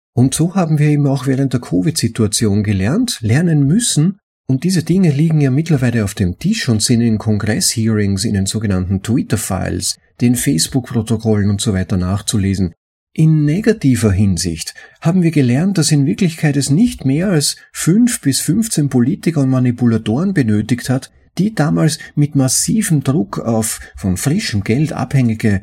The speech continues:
Altmedien, andere Politiker,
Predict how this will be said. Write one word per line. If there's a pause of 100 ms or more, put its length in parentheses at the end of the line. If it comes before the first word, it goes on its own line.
(160)
Altmedien, (240)
andere
Politiker,